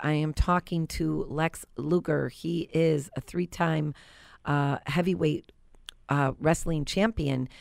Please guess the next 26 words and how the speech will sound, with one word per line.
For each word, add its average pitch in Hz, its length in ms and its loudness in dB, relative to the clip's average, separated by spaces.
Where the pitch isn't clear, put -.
uh, 143 100 2
the 143 140 0
total 196 420 4
package, 131 680 -2
Lex. 135 380 -2
I, 139 200 0
everybody 143 480 -2
knows 135 320 -2
who 147 60 -4
you 135 200 -2
are. 127 220 0
And, 151 380 4
um, 156 520 4
y-, 151 160 0
you 170 180 0
just 165 240 -2
had 170 200 2
an 156 120 0
incredible, 170 960 0
uh, 135 320 0
life 156 360 0
of 127 100 -6
fame, 175 400 4
money, 170 420 0
uh, 131 260 2
women, 180 600 4